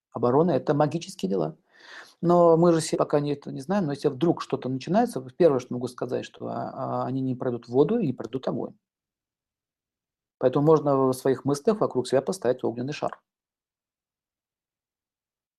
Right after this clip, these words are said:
Первое. Второе – это просто элементарно вода, например, пойти в душ и начать поливать себя водой. То есть они в, в воду не могут пройти.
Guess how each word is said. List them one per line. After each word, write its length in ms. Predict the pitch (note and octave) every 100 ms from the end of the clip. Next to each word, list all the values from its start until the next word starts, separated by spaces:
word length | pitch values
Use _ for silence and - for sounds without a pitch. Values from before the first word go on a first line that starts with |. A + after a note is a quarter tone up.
| -
Первое. 320 | A2+ F#2+ - _ _ _ _ _ _ _ _
Второе – 480 | - - D3 F#3 A#3+
это 240 | D#3+ D#3
просто 340 | B2 E3+ G3+ D#3
элементарно 800 | C3 B2+ B2 B2+ E3 E3 - - - _ _ _ _ _ _ _ _ _ _ _ _ _ _ _ _ _ _ _ _ _ _
вода, 400 | B2+ C3 B2 E3+
например, 520 | A3 D3+ B2+ A#2+ A#2
пойти 360 | - B2+ - F#3+
в 60 |
душ 300 | A#2+ F#3 -
и 40 | A#2+
начать 320 | A#2 A2+ D#3+
поливать 280 | A#2 A#2 B2
себя 140 | -
водой. 200 | - G#2
То 120 | -
есть 120 | - A2
они 240 | A#2 A#2
в, 260 | A2+ A2 A2+
в 260 | B2 C3
воду 260 | A#2+ B2+ F#2+
не 100 | F#2
могут 220 | - -
пройти. 340 | - - -